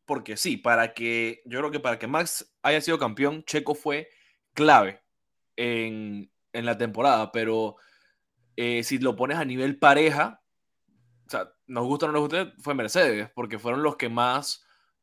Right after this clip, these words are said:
eh, puntos, o sea, fueron los campeones de constructores al final. Mercedes ganó el co-, el campeonato de constructores. Entonces creo que a nivel pareja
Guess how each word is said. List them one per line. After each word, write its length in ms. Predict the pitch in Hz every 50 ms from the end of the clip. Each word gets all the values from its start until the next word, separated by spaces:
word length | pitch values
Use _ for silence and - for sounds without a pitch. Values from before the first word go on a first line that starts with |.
| _
eh, 600 | - 117 123 120 117 110 110 107 104 104 104 101 _ -
puntos, 1000 | 131 135 135 127 117 139 135 135 131 120 110 110 - - - - - - - _ _ _ _ _ _ _ _ _
o 20 |
sea, 160 | - 135 123 - - _ _
fueron 220 | - 127 131 135
los 80 | 139 131
campeones 300 | 127 101 - 127 131 131
de 40 | 131
constructores 480 | 123 113 110 101 - 170 147 117 110
al 140 | 113 110 101
final. 300 | - 120 139 143 127 110
Mercedes 340 | 107 107 110 - 131 123 127
ganó 140 | 120 113 113
el 100 | 117 113
co-, 200 | - 131 131 101
el 60 | 98
campeonato 300 | - 107 110 113 113 127
de 40 | 131
constructores. 600 | 127 113 - 107 101 - 143 113 104 104 - - _
Entonces 480 | - 107 107 101 113 113 110 - 127 120
creo 160 | - 131 127
que 60 | - 127
a 20 |
nivel 200 | 110 110 117 113
pareja 420 | - 123 120 123 120 120 131 147